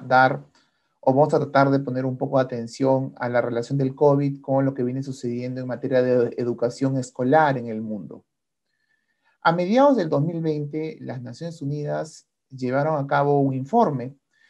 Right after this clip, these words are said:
que decía textualmente que el covid había significado la mayor interrupción en la historia en la educación. Ellos hablaban de un millón mil seiscientos millones de jóvenes niños,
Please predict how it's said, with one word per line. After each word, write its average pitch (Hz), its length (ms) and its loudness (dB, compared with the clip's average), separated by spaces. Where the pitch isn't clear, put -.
que 165 120 0
decía 165 380 2
textualmente 202 960 -2
que 151 100 -2
el 139 100 0
covid 190 460 2
había 156 240 0
significado 170 680 -2
la 151 160 -2
mayor 160 340 -4
interrupción 160 720 -4
en 139 160 -2
la 123 60 -6
historia 123 640 -6
en 123 140 -6
la 120 40 -4
educación. 117 600 -6
Ellos 147 260 2
hablaban 143 460 6
de 131 240 0
un 214 340 4
millón 165 480 0
mil 220 540 4
seiscientos 143 920 0
millones 139 600 0
de 117 100 -6
jóvenes 147 640 0
niños, 156 500 -4